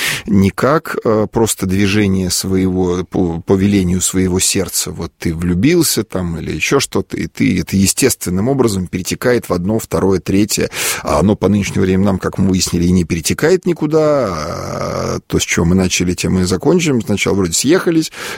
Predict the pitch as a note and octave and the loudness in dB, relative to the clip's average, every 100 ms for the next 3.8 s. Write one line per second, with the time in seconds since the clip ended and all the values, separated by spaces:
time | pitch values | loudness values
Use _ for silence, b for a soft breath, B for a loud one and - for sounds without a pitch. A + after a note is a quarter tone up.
0 | - - G#2 F#2+ G2+ C#3+ E3 A2 G2 F#2+ | -2 0 2 2 2 2 2 2 2 0
1 | F#2 - E3+ D3+ D3 C#3 A2+ F#2 F2 F2+ | 0 0 0 2 0 0 0 -2 -2 -2
2 | G#2 D3 A#2 - F#2 B2+ G#2 G#2+ A#2+ B | 0 2 0 -2 0 0 2 2 0 B
3 | B - G2 C3 G2+ E2+ B2 F3 | B -2 2 4 2 2 0 0